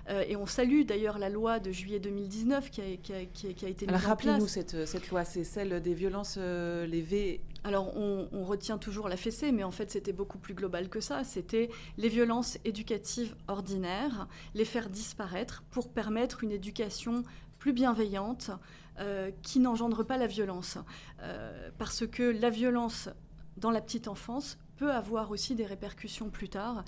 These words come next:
Speaker 2: Sur un développement, euh, cognitif,
Speaker 1: Sur le développement de
Speaker 2: psychologique.
Speaker 1: l'enfant, sur sa santé et sur, parfois... Euh,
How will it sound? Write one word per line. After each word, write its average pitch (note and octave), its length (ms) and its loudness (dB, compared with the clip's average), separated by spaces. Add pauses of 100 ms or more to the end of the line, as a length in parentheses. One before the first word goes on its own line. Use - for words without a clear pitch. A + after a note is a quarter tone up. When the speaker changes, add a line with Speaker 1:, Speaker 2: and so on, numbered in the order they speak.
Speaker 2:
Sur E3+ 200 0
un D#3 60 4
développement, E3+ 720 4
euh, D#3+ 140 0
cognitif, E3+ 720 0
Speaker 1:
Sur A#3 160 4
le A3+ 100 8
développement G#3 600 4
de - 20 2
Speaker 2:
psychologique. G3+ 340 4
Speaker 1:
l'enfant, B3+ 320 4
sur D4 260 -2
sa - 160 -2
santé C#4 600 0 (420)
et B3+ 60 -2
sur, - 480 0 (280)
parfois... C4+ 580 2 (500)
Euh, B2 400 -8